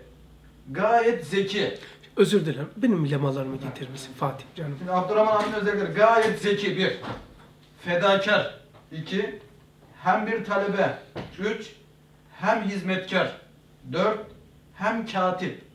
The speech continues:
Speaker 1: beş. Hem evladı maneviyem altı.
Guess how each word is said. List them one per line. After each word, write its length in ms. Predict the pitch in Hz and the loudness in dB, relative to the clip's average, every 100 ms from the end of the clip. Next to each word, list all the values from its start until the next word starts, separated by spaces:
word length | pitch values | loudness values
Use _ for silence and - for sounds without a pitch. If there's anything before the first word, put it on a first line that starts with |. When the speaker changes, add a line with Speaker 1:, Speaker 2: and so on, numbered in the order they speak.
| - - - 127 | -20 -20 -18 -4
Speaker 1:
beş. 440 | 180 214 214 - - - - - | 0 0 -2 -10 -20 -20 -20 -14
Hem 300 | 190 214 208 185 | -2 -2 -2 0
evladı 500 | 190 196 220 214 185 | 0 4 6 6 6
maneviyem 640 | 175 180 180 180 175 139 - - - - | 2 4 4 2 0 -2 -4 -16 -18 -2
altı. 460 | 156 156 - 127 | -2 0 -4 -10